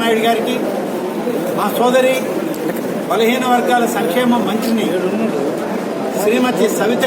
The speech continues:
గారికి ప్రత్యేకంగా ఈ నియోజకవర్గ ప్రాంత ప్రజల స-, తరఫున నేను వారికి ప్రత్యేక ధన్యవాదాలను తెలియజేసుకుంటున్నాను. ఎందుకంటే ఇటీవల ఈ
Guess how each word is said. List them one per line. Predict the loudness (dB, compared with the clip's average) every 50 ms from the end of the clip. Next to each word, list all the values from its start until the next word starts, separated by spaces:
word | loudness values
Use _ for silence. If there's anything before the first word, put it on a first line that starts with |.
| 0 2
గారికి | 2 2 2 0 0 0 0 0 -2 -4 -4 -4 -4 -4 -4 -4 -4 -4 -4 -4 -2 -2 -2 -2 -2 -2 -2 -2 -2
ప్రత్యేకంగా | -2 -2 0 0 0 0 2 0 0 2 2 2 2 0 0 -4 -4 -2
ఈ | -2 -2 0
నియోజకవర్గ | 2 2 2 2 2 0 0 0 0 0 0 0 -2 0 0
ప్రాంత | 0 0 0 0 0 -2 -2 -2 -2 -2 -2 -2 -4 -4 -4 -4 -4 -4 -4 -4 -4 -4 -2 -2
ప్రజల | 0 0 2 2 4 4 4 2 2
స-, | 0 0 0 0 0
తరఫున | 0 0 0 0 2 2 2 0 0 -2 -2 -2 -2 -2 -2 -2 -2 -2 -2 -2 0
నేను | 2 2 2 4 4 4
వారికి | 4 4 2 2 2 2 2 2 2 0 -2 -2 -2 -2 0 0
ప్రత్యేక | 0 0 2 2 2 2 2 2 2
ధన్యవాదాలను | 2 2 2 4 6 6 6 6 4 4 4 4 2
తెలియజేసుకుంటున్నాను. | 2 2 4 2 2 2 0 0 0 0 -2 -2 -2 0 0 0 0 -2 -2 -2 -2 -2 -2 0 0 0 0 0 -2 -2 -2 -2 -2 -2 -2 0 2
ఎందుకంటే | 2 2 2 2 2 2 2 4 4 4 2 2 -2 -2 -2 -2 -4 -4 -4 -4 -2 -2 0
ఇటీవల | 2 2 4 4 6 4 4
ఈ | 2